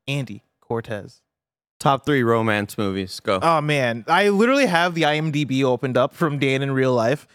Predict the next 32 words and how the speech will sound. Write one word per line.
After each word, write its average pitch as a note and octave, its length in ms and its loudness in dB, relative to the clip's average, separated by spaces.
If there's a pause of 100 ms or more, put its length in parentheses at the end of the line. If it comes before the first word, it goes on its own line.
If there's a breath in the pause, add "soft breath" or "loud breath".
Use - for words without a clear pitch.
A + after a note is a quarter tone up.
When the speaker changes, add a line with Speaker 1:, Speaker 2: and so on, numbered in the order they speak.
(180 soft breath)
Speaker 1:
And E3+ 140 4
as G3+ 160 2
I'm A3+ 160 2
reading G3+ 240 2
it, E3 120 2
I'm E3+ 100 0
like, E3+ 200 2 (300)
"I F#3+ 60 2
gotta G#3+ 160 2
go D#3 80 -2
back C#3 160 0
and C3+ 80 -4
watch C3 200 0
this B2 140 -12
movie A#2+ 320 -6
again." A#2+ 240 -8
Speaker 2:
Really? E3+ 340 4
Speaker 1:
'Cause, F#3+ 80 -2
uh, G3+ 40 4
it D#3+ 240 2
came A#3+ 160 2
out B3 100 2
in A#3 60 0
two A3+ 100 2
thousand G3+ 240 2
seven. D3+ 380 2
It D3+ 100 2
stars D#3 300 0
Steve F3+ 260 0
Carell, C3+ 420 4
Juliette D3 440 2
Binoche, A#2+ 400 0